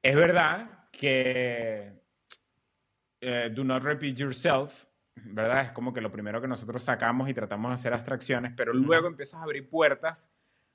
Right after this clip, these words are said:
Speaker 1: a hacer el código mucho más complejo.
Speaker 2: Ujú.
Speaker 1: Entonces hay veces que a pesar de que veas código repetido, es mejor tener un código repetido que esté claro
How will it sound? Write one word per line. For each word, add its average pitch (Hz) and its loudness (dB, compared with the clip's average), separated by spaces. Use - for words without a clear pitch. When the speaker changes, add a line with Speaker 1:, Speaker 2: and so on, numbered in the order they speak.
Speaker 1:
a 127 4
hacer 127 0
el 143 -2
código 151 0
mucho 120 -4
más 151 -2
complejo. 160 0
Speaker 2:
Ujú. 131 -4
Speaker 1:
Entonces 143 -2
hay 214 2
veces 190 0
que 143 2
a 135 4
pesar 139 0
de 185 -2
que 190 -2
veas 180 -2
código 190 2
repetido, 190 -4
es 143 0
mejor 165 -4
tener 165 -6
un 147 -6
código 180 4
repetido 151 0
que 139 2
esté 151 -4
claro 190 2